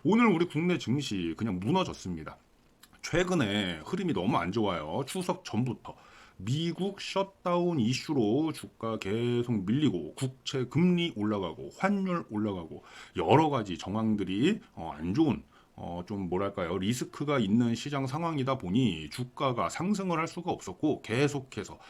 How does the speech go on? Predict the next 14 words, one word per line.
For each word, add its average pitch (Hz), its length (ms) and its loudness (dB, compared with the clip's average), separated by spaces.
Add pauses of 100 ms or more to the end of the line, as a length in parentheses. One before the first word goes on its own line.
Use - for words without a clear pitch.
(120)
하락이 180 380 -2
나올 92 220 -4
수밖에 107 380 -6
없었는데, 87 600 -2 (300)
특히나 185 480 2
이제 117 140 -4
추석 208 400 0
명절 110 500 4
연휴가 143 400 2
길었습니다. 92 720 -6
그래서 90 220 -6
연휴도 131 500 2
길다 98 320 -4
보니 92 500 -2